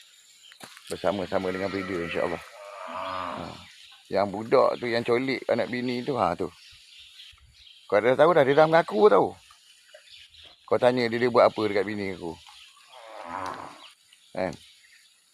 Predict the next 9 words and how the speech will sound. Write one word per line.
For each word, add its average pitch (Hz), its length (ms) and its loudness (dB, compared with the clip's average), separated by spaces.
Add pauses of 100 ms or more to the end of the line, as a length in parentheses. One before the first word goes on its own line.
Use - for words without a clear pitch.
(120)
Aku 107 240 0
ada 107 160 2
tanya, 156 240 0 (240)
"Kau 98 80 0
kenapa 92 480 -2
colik 156 320 -2
bini 165 240 -4
aku?" 143 120 -10 (1080)
Kan? 95 160 -8